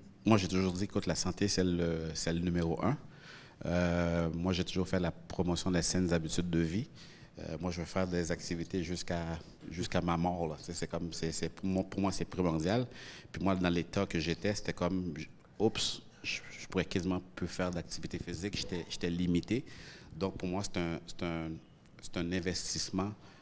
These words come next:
Oui, premièrement, d'argent, c'est un investissement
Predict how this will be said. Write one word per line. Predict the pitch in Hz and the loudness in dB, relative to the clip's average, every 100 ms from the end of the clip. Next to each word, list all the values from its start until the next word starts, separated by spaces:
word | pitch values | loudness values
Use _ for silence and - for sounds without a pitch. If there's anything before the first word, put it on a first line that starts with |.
| - | -12
Oui, | 85 101 | -4 -4
premièrement, | 98 92 85 90 | -2 -4 -2 -2
d'argent, | 85 87 80 82 98 117 | 0 2 2 2 2 0
c'est | - | 0
un | 80 78 | 0 2
investissement | 85 82 85 - 85 80 92 | 0 0 -2 -2 -6 -6 -4